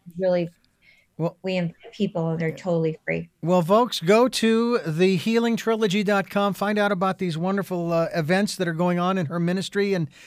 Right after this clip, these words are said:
Speaker 2: and again, we thank you so much. I have three final questions for you before we wrap the program up. But I want to remind our listeners that we are here Sundays at seven A M and seven P M and Monday mornings at one A M. And we do stream live at those times at richard dugan dot com, along with the podcasts, which are available,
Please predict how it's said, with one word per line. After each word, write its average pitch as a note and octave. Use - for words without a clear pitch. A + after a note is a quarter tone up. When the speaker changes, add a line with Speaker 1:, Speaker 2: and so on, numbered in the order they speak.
Speaker 2:
and D#3
again, F3+
we E3+
thank F#3
you D#3+
so F#3+
much. F3+
I F#3
have A3+
three A#3
final F#3+
questions F3
for E3
you D#3+
before D3
we F3+
wrap E3
the E3
program C#3+
up. C#3
But F3
I E3+
want G#3
to -
remind G#3+
our F#3+
listeners F3
that D#3+
we F3+
are A3
here F#3+
Sundays G3
at D3+
seven F#3
A F#3
M F3
and D#3+
seven E3
P E3+
M E3+
and D#3+
Monday E3
mornings E3
at C#3
one D#3+
A D#3+
M. D#3
And E3
we E3+
do G3+
stream G#3
live F#3+
at F#3+
those D#3
times D3
at D3+
richard D#3+
dugan D3+
dot C#3+
com, D3
along A3+
with B3+
the F#3+
podcasts, F3+
which E3
are F3
available, E3